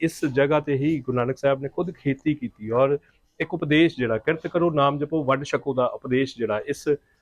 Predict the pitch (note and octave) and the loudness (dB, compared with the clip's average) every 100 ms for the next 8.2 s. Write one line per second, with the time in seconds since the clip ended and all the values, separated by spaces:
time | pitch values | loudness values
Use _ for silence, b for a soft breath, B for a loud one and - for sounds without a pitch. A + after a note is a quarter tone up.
0 | _ - C3 C#3+ D3 D3+ C#3 C3 - - | _ -2 0 -2 0 0 2 -2 -4 -6
1 | A#2+ B2+ B2+ C3+ - _ - D3+ B2 - | -4 2 2 2 -4 _ 0 2 2 -6
2 | - D3 D3+ D#3+ E3 E3+ E3+ D#3 - _ | -2 0 6 4 4 -2 -2 -6 -10 _
3 | _ D#3 F3 F#3+ E3 B2 C3 C3+ C#3+ E3+ | _ 0 0 -2 -4 0 2 4 2 0
4 | - E3 D#3 D#3+ D3+ C#3 - A#2+ B2+ B2+ | 2 2 2 0 -2 -4 -2 0 0 0
5 | C3 - B2+ B2 B2+ A#2+ A#2+ C#3 A#2 C3 | -2 2 0 0 -2 0 2 0 0 -4
6 | B2 C3+ C#3 - C#3+ C#3+ B2+ C#3 D3 D3 | 0 0 0 -4 -4 0 2 2 0 -4
7 | C#3 A#2+ A#2+ B2 C3 B2 B2+ A#2+ A2 B2+ | -4 -4 -4 -4 -4 -4 -4 -8 -6 -4
8 | B2+ | -4